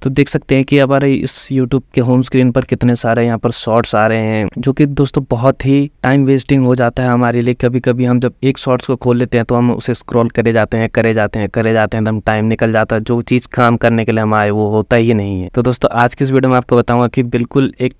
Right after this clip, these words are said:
बिल्कुल सिंपल सा मेथड है, जिससे कि आप इस्तेमाल करके जितने भी शॉर्ट्स आपके होम स्क्रीन पर आ रहे हैं, उन सबको आप डिसेबल कर सकते हैं।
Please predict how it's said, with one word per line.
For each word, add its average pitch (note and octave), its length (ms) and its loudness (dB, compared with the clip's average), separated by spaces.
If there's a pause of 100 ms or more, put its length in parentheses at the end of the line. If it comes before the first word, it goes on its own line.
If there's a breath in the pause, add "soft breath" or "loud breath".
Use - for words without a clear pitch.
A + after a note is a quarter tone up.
बिल्कुल C3 240 -2
सिंपल C#3 420 2
सा C#3+ 140 -2
मेथड B2+ 340 0
है, B2 80 0
जिससे B2+ 300 -4
कि B2 80 2
आप A#2+ 240 -2
इस्तेमाल A#2 380 0
करके A#2 380 0
जितने B2 440 -2
भी B2 100 0
शॉर्ट्स A#2 360 0
आपके A2+ 240 -2
होम A2+ 160 2
स्क्रीन A2+ 260 0
पर A2 160 0
आ G#2 80 4
रहे G#2+ 120 -2
हैं, G#2 80 -4
उन A2 140 -2
सबको - 420 -2
आप A#2+ 160 2
डिसेबल G#2 380 0
कर F#2+ 140 -2
सकते - 340 -8
हैं। G2 140 -4